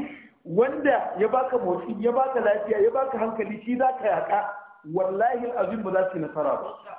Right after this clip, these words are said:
Wa rabbil Ka'aba ba za su yi nasara ba. Ba wanda ya isa nasara akan Allah, ba a yi. An gane ko? Wace Allah ce, "Kataba Allah, la aghlibanna ana."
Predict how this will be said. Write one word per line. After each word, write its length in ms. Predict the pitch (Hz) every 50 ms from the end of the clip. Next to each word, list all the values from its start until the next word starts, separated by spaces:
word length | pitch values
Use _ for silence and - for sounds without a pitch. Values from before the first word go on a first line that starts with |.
| - - -
Wa 140 | 269 240 202
rabbil 400 | 247 277 - - 247 226 240 -
Ka'aba 300 | - - 262 262 233 220
ba 180 | 202 190 185 185
za 100 | 185 180
su 40 | 175
yi 40 | 165
nasara 300 | 151 143 151 151 143 135
ba. 180 | - - 113 - - - - - - - - _ 151
Ba 120 | 277 302 285 220 240
wanda 340 | 277 294 294 302 - 247 233
ya 60 | 233 226 -
isa 240 | - 214 185 190 190
nasara 600 | 185 185 - 214 196 180 160 - - - - - -
akan 260 | 160 - - 170 160
Allah, 260 | 151 143 143 139 131 -
ba 80 | 220 247
a 200 | - - 147 160
yi. 60 | 175 165 170 - - - - - - - 143 - 117 - _ _ _ _ _ _ _ _ _ _ _ _ _ _ - - - -
An 120 | 196 233
gane 320 | 226 240 247 240 220 - 226
ko? 380 | 226 233 - - - - - - -
Wace 240 | - 226 220 - -
Allah 260 | - 262 262 262 233 233 -
ce, 240 | - 233 175 - - - - - - - _ _ _ _ _ _ _ _ _ _ _ _ -
"Kataba 360 | - 175 175 220 262 - 190
Allah, 600 | 180 - 151 143 139 135 120 113 107 - - - - - - _ _ _ _ _ _ _ _ _ _ _
la 140 | 123 139 - - 226 240 247 233
aghlibanna 760 | - 247 240 214 202 196 165 156 - 220 220 220 220 208 190
ana." 560 | 180 180 180 180 170 147 - - - - -